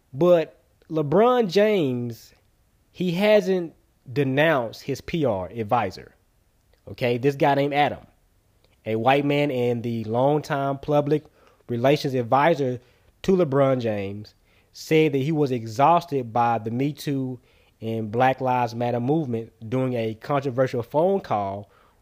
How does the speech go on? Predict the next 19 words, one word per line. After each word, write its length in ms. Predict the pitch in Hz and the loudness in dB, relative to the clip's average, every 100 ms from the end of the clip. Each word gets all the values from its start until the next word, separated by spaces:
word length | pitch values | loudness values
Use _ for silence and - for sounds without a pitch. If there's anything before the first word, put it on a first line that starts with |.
| - | -6
with 220 | 120 123 | -4 -2
E 160 | 135 | 0
S 80 | 147 | 0
P 220 | - 156 | 0 -2
N 80 | 147 | -2
reporter 600 | 143 139 160 135 120 131 - _ _ _ | -2 -4 -2 0 -2 -4 -10 _ _ _
Rachel 320 | 113 131 170 | -2 0 0
Nichols. 560 | 170 277 - 71 - - _ _ _ _ _ _ _ _ _ _ - - - | 0 0 -4 -18 -20 -20 _ _ _ _ _ _ _ _ _ _ -20 -20 -10
So 200 | - 151 | -2 0
LeBron 440 | 151 160 196 196 | 2 4 4 4
James, 600 | 202 214 180 156 143 - _ _ _ _ _ | 2 0 0 -4 -6 -18 _ _ _ _ _
I 160 | 110 117 | -2 0
have 160 | 143 | 2
a 60 | 151 | 0
question, 420 | - 214 202 127 | 2 4 4 0
man. 320 | 113 110 113 - _ _ _ _ _ _ _ _ _ | -2 -4 -6 -12 _ _ _ _ _ _ _ _ _
Why 420 | 104 101 123 147 | -8 0 4 4
haven't 380 | 185 180 190 202 | 2 0 0 -2
you 500 | 208 175 123 117 131 | -2 -2 -2 -4 -8